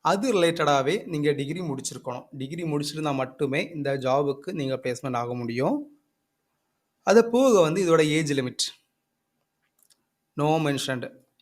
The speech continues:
ஏஜ் லிமிட் கிடையாது. ஓகேவா? அதுக்கு அடுத்து அப்ளிகேஷன் ஃபீஸ். அப்ளிகேஷன் ஃபீஸுமே இதுல கிடையாது, நில். நீங்க பார்த்தாலே தெரியும், அப்ளிகேஷன் ஃபீஸ் கிடையாது. அதுக்கு அடுத்து வந்து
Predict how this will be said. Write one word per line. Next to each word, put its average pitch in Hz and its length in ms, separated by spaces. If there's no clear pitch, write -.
ஏஜ் 147 280
லிமிட் 147 300
கிடையாது. 120 560
ஓகேவா? 123 440
அதுக்கு 196 300
அடுத்து 165 600
அப்ளிகேஷன் 151 500
ஃபீஸ். 131 240
அப்ளிகேஷன் 202 520
ஃபீஸுமே 208 640
இதுல 156 200
கிடையாது, 127 460
நில். 143 400
நீங்க 147 140
பார்த்தாலே 147 300
தெரியும், 139 300
அப்ளிகேஷன் 147 460
ஃபீஸ் 147 180
கிடையாது. 120 360
அதுக்கு 214 320
அடுத்து 214 260
வந்து 160 220